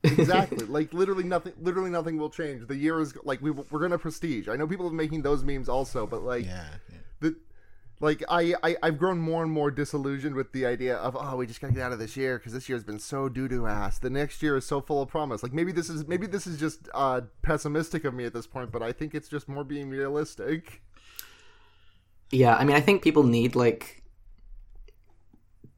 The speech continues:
Speaker 3: lies <laughs> sometimes to keep
Speaker 1: You know what?
Speaker 3: themselves going.
Speaker 1: You know what? That, that's true. As, as Fleetwood Mac once said, "Tell me lies, tell me sweet little lies."
Speaker 3: Yeah.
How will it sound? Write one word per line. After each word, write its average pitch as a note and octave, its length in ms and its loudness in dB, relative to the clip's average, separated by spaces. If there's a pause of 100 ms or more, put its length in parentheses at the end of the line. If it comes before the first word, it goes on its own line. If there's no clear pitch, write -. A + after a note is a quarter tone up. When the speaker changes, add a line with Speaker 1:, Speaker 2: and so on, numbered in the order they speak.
(120)
Speaker 3:
lies B2 720 8
<laughs> - 20 -20
sometimes E3+ 720 4 (160)
to - 80 4
keep - 100 -6
Speaker 1:
You F3 60 6
know F#3+ 100 4
what? F#3 80 8
Speaker 3:
themselves F3 260 8
going. F#3 400 8 (160)
Speaker 1:
You D#3 180 -4
know D#3+ 100 4
what? D#3+ 240 4 (140)
That, D3+ 240 2
that's D#3 220 2
true. C#3 320 2
As, C3+ 260 0
as C#3 180 -2
Fleetwood E3+ 280 -2
Mac F3 220 0
once E3 200 -4
said, E3 180 0
"Tell E3+ 100 -2
me E3 120 -2
lies, E3 280 0
tell F3+ 120 -4
me E3+ 120 -6
sweet E3 200 -10
little F3 200 -6
lies." B2+ 640 -4 (1160)
Speaker 3:
Yeah. C3+ 480 6